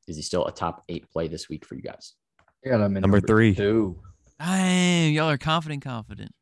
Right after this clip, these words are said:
Speaker 1: I'm confident too. I put him at three as well. So I wasn't sure how confident everybody was, but yeah, top three for all of us.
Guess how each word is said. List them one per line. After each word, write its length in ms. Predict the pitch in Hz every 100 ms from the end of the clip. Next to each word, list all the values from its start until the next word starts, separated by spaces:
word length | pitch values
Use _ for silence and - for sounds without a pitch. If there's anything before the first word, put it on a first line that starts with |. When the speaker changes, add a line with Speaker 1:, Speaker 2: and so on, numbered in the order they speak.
| _
Speaker 1:
I'm 160 | 98 117
confident 400 | 123 123 127 113
too. 100 | 110
I 60 |
put 140 | - 95
him 80 |
at 100 | 90
three 160 | - 85
as 100 | 80
well. 240 | 78 - -
So 260 | - - - _
I 80 | 92
wasn't 220 | 104 107
sure 120 | 110
how 120 | 95
confident 380 | 90 98 85 82
everybody 400 | 117 110 95 87
was, 360 | 82 76 78 -
but 100 | 80
yeah, 200 | 82 90 - _ _ _ _ _ _
top 240 | 98 -
three 200 | 98 104
for 140 | 101 82
all 160 | 92 101
of 60 |
us. 340 | 101 98 -